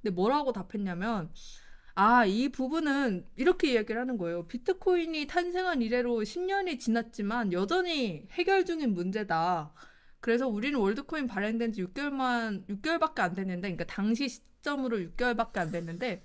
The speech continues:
"우리가 해답을 제시하기는 어렵다." 그러면서 "앞으로 많은 사람이 월드코인 갖고 있으면, 많은 사람들이 갖고 있으면 네트워크 효과가 일어나지 않겠냐." 이렇게 대답을 한 겁니다.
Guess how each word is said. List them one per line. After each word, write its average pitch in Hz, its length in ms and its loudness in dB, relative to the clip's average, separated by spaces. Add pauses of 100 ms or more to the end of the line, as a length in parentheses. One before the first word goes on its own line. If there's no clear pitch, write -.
(320)
"우리가 320 260 8
해답을 339 380 4
제시하기는 214 540 -2
어렵다." 156 580 -4 (120)
그러면서 214 640 0 (480)
"앞으로 320 380 0
많은 233 360 2
사람이 311 520 0
월드코인 233 760 -2
갖고 220 340 -4
있으면, 175 880 -6 (140)
많은 311 380 2
사람들이 339 320 2
갖고 269 320 -8
있으면 247 320 -2
네트워크 190 480 -4
효과가 247 340 -4
일어나지 220 380 -2
않겠냐." 175 640 -4 (840)
이렇게 320 360 2
대답을 190 360 -2
한 254 200 0
겁니다. 190 420 -2